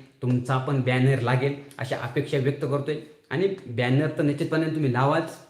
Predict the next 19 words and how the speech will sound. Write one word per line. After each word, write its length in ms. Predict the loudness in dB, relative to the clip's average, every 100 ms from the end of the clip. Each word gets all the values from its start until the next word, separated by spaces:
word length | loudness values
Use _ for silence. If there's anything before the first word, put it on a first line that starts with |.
| -6
कारण 160 | -2 -2
प्रत्येकजण 640 | -6 -10 -8 -2 0 0 -4
आपण 160 | -4 -4
एवढ्या 240 | 0 2 2
कॉम्पिटिशन्समधनं 1400 | 0 -2 -4 -2 -4 -4 -14 _ -8 -2 0 4 2 2
आपण 220 | -2 -2 -4 -8 -8
आपलं 220 | -6 -2 -2
स्थान 280 | 0 -2
पक्क 260 | 0 0 0
करतो 260 | 0 0 0
एक 100 | -4 -10 -10
आदर्श 360 | -4 -2 -2 -4
शिक्षक 240 | -4 -2
होण्यासाठी. 400 | -2 -4 -6 -10 -14 _ -20 _ -2
त्यामुळं 300 | 0 0 -2 -6 -16 -10
अतिशय 320 | -6 -2 0
छान 120 | 0
पद्धतीने 420 | 0 -2 0 0 -2 -6 -8
तुमचा 400 | 0 0 2 0